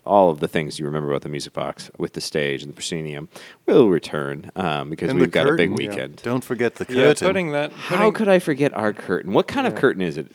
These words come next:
Speaker 1: Like, what is the technical term for
Speaker 3: Uh,
Speaker 1: our
Speaker 3: it's
Speaker 1: curtain?
Speaker 3: a waterfall curtain.
Speaker 1: It's a waterfall
Speaker 3: Yeah.
Speaker 1: curtain.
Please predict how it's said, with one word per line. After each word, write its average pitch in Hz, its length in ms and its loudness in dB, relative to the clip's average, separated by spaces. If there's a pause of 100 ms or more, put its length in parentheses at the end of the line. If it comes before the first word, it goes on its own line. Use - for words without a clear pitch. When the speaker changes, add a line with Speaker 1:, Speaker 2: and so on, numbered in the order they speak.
(220)
Speaker 1:
Like, 101 200 0
what 143 100 6
is 147 120 -2
the 123 100 2
technical 95 480 -4
term 76 260 -6
for - 80 -2
Speaker 3:
Uh, 76 80 2
Speaker 1:
our 71 80 0
Speaker 3:
it's 180 100 -8
Speaker 1:
curtain? 190 160 0
Speaker 3:
a 170 60 -4
waterfall 117 640 -2
curtain. 107 480 -8
Speaker 1:
It's - 120 -8
a 85 80 2
waterfall 78 520 2
Speaker 3:
Yeah. 64 40 -6
Speaker 1:
curtain. 64 400 -10